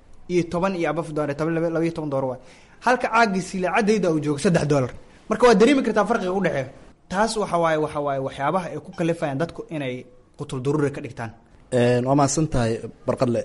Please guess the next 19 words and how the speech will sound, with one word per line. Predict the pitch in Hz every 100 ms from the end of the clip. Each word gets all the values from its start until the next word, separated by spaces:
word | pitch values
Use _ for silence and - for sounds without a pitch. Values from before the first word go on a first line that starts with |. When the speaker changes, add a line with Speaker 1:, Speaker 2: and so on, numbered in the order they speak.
| -
Speaker 2:
Een, | - 120 113 139
ugu | 131
dambeyn, | 127 135 151
Cabdixakiin, | 135 120 - - 123 110 - - - 127 127 123
maxaad | 120 - 135 131 -
ku | 135
tali | 135 127
laheedeen, | 123 107 101 98 90 - - - -
ee, | 104 104 107 104 -
si | - - 147
loo | 139 151
helo | 131 139 139 -
bulsho | 139 131 120 - 160 156 - - - -
isticmaalaysa | - - 117 135 131 120 -
waxa | 117 127 127
waddankeeda | 131 127 117 117 110
ka | - 120
soo | - 107
go'a? | 95 95